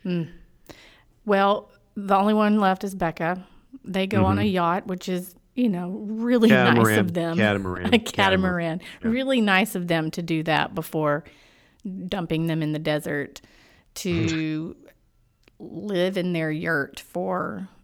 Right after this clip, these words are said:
Speaker 1: the rest, the remaining. Even, it's hot.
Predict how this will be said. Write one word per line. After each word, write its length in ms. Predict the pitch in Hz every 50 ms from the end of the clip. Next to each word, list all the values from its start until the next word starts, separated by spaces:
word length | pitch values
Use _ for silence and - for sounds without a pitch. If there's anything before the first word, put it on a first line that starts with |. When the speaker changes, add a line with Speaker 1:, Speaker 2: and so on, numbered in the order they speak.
| _ _ _ _ _ _ _ -
Speaker 1:
the 100 | 185 190
rest, 340 | 170 170 165 156 - - - _ -
the 120 | - 180
remaining. 460 | 175 175 180 180 175 170 170 170 180 - - - - -
Even, 360 | 277 302 311 339 349 330 320 - - - _ _ _ - -
it's 160 | 254 240 -
hot. 600 | - - 240 262 302 302 214 - - - -